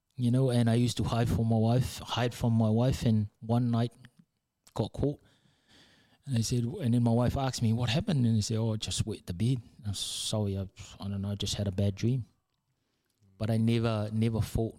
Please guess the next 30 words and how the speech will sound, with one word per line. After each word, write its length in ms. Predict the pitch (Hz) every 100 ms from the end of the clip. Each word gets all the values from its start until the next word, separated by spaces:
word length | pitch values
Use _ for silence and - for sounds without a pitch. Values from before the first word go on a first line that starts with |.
| -
you 100 | 107
know. 160 | 98 98 - _ _ _ _ - - - - _ _ _ _ - - _ -
But, 320 | 139 - 147
uh, 220 | 139 139
I 20 | 131
think 220 | 160 196
it 80 | 202
was 160 | 180
two 140 | 185 156
thousand 320 | 156 151 147
and 100 | 139
seventeen, 540 | 156 143 135 147 151
we 100 | 143
had 180 | 131 143
the 80 | 127
gym 380 | 123 139 117 107 - -
then. 380 | 135 135 110 101 - - - - -
You 120 | 113
know, 80 | 110
we've 340 | 110 110 98 - - - -
sorted 720 | - - - 120 123 123 120
everything. 500 | 117 113 - 120 113
I 40 |
was 140 | 110
sitting 300 | - 120 120
in 80 | 117
the 80 | 110
office, 720 | 113 117 123 113 - - - - _ _ _ _ _ _ _ _ 120
and, 300 | 117 117 117
um, 500 | 117 117 117 123